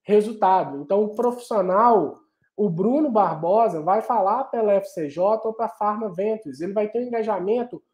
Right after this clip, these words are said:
muito maior. Isso é tão verdade que quem administra uma LinkedIn page sabe disso. Quando publica na LinkedIn page, tem um recurso de notificar os colaboradores, não sei se vocês sabem,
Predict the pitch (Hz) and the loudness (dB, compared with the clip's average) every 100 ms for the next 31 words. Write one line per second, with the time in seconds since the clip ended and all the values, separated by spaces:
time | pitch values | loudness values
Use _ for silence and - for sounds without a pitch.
0 | _ _ 196 262 294 294 294 247 196 185 | _ _ 0 2 2 2 2 4 4 2
1 | - - _ _ 226 262 302 - 277 330 | -4 -20 _ _ -4 -2 -2 2 2 4
2 | 320 226 202 226 254 - 233 247 - _ | 0 2 4 4 2 -4 -8 -8 -12 _
3 | _ 214 240 226 226 208 220 220 196 208 | _ 2 2 0 -2 -2 -2 -4 -4 -4
4 | 202 160 202 202 196 214 240 226 233 254 | -4 -6 -6 -4 -2 -4 -6 -6 -6 -4
5 | 277 180 - _ _ _ _ _ 214 220 | -6 -6 -10 _ _ _ _ _ -2 -2
6 | 208 285 208 226 320 330 294 254 254 233 | -2 -2 0 0 0 0 0 0 -2 -2
7 | 180 220 220 196 220 254 160 143 - _ | 0 -4 -4 0 0 0 -6 -12 -14 _
8 | _ _ - 220 254 226 240 - 226 202 | _ _ 2 4 4 0 -2 -2 0 0
9 | - - - - 165 202 - - 175 220 | -4 -14 -16 -10 -4 -4 -4 -8 2 6
10 | 285 277 - 277 - 220 262 330 - 233 | 6 4 -8 -10 -2 2 2 0 -2 0
11 | 214 190 185 160 147 190 220 180 220 214 | 2 2 2 2 0 -2 -2 -2 -4 -2
12 | 202 202 175 180 175 165 - 151 180 226 | -4 -6 -8 -12 -10 -14 -8 -6 -4 -4
13 | 285 | -8